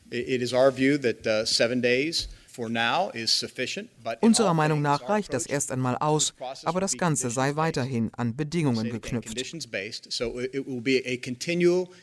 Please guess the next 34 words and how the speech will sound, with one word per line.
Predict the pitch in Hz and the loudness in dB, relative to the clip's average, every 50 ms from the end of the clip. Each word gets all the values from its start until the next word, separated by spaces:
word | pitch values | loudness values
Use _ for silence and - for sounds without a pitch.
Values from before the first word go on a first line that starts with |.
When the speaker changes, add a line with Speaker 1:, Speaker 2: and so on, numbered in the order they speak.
| _ _ - | _ _ -14
Speaker 1:
evaluata-, | 120 107 - 123 135 147 147 139 - - 151 147 - - - | -8 -4 0 2 2 2 2 0 -2 -4 -6 -6 -6 -4 -6
evaluative | 127 123 113 135 143 160 170 160 156 160 156 160 - - | -6 -2 2 4 6 6 8 8 6 6 6 4 0 0
process | - 135 123 113 - - 113 - - | 2 2 4 4 2 0 0 -2 -2
as | 127 120 113 - | -2 -4 -4 -4
we | 120 | -4
go | 113 117 110 | -2 -2 -4
forward, | 104 - - 104 95 92 - - _ _ _ _ _ _ _ _ _ _ _ - | -4 -6 -8 -10 -10 -12 -14 -20 _ _ _ _ _ _ _ _ _ _ _ -2
if | 143 135 - 127 | 0 0 0 -2
we | 117 | -4
go | 104 110 101 98 | -4 -4 -6 -6
forward. | - 101 95 92 98 - - - | -8 -14 -16 -16 -18 -20 -14 -6
Speaker 2:
Der | - 208 | -4 0
ganze | 202 190 180 175 - 160 | 2 4 4 2 2 -2
Prozess | - - 151 131 - - 135 120 - - | -4 -6 -6 -4 0 0 0 0 0 0
werde | 135 123 123 135 | 0 0 0 -2
kontinuierlich | 123 - - 190 175 170 196 170 175 180 - - 139 127 113 117 107 - - - | -4 -2 0 0 0 2 2 0 0 0 -2 -2 -2 -2 -2 -2 -6 -8 -10 -8
überprüft. | 139 143 160 160 - - - 165 123 - - - - - - _ _ _ _ _ _ _ _ | -4 -4 -4 -4 -4 -6 -6 -4 -4 -4 -8 -12 -14 -16 -20 _ _ _ _ _ _ _ _
Auch | - 165 190 196 - | 2 2 2 2 2
in | 180 | 0
einer | 156 165 156 - | 0 0 0 2
anderen | 202 214 196 170 127 117 113 | 2 2 2 2 0 -2 -2
Frage | - - 135 135 135 127 131 127 117 - - - - - _ _ | -4 -2 0 0 2 2 2 0 -2 -2 -8 -20 -20 -20 _ _
gab | - 135 131 - | -2 -2 0 0
es | - 117 - | -2 -4 -4
inzwischen | 120 123 - - 143 - - 156 143 | -4 -4 -2 -2 -2 -2 -2 -2 -4
Fortschritt. | - - 170 170 165 - - - 107 - - - - - | 0 2 2 4 4 2 -2 -6 -6 -8 -8 -12 -12 -10
Die | - 131 151 | -6 -6 -2
irakische | 151 170 185 - - 196 - 190 | 0 0 0 2 0 -2 -2 -2
Regierung | 175 170 147 170 196 208 208 214 202 175 | -4 -4 -4 -4 -2 0 2 2 2 0
hat | 175 165 - | -2 -4 -6
grünes | - - 156 165 170 165 - - | -6 -4 -2 0 0 0 0 -2
Licht | 190 190 - - | -2 -4 -2 -2
dafür | 147 123 - 143 139 135 | -4 -2 -2 -2 -2 -2
gegeben, | 139 131 131 151 151 143 147 139 127 | -4 -6 -2 0 0 2 2 0 -2